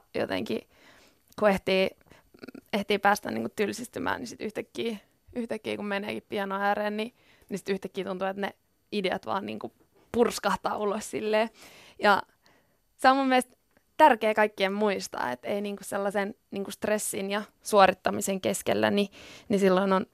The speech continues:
välillä tosi vaikea saada voimaa jonkun uuden tekemiseen, mutta joskus just se, että, että vaan on eikä tee mitään, niin sit jo, jossain niinku aivojen perällä, niin joku tarina saattaa niinku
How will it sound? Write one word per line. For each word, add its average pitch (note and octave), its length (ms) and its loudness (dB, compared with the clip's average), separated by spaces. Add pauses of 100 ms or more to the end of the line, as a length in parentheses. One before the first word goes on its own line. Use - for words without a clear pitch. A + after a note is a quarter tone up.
(120)
välillä G3 240 8
tosi G3 300 -2
vaikea F#3+ 640 4 (360)
saada G3 380 8
voimaa F#3 400 8
jonkun F#3+ 240 0
uuden G3 300 2
tekemiseen, G#3 600 0
mutta G#3 300 2
joskus - 340 4
just - 180 -6
se, - 120 4
että, G#3 240 2 (1160)
että A3+ 160 2
vaan G#3+ 200 10
on G3+ 240 8 (220)
eikä G3+ 180 6
tee G3 120 4
mitään, F#3+ 460 2 (420)
niin G3+ 240 2
sit G#3+ 200 -2
jo, G#3 100 6 (120)
jossain G3 380 2
niinku F#3+ 240 -4 (320)
aivojen F#3+ 440 6
perällä, F#3 420 2
niin F#3+ 180 2 (240)
joku A3+ 200 8
tarina A3 340 8
saattaa G3 420 6
niinku G3 340 2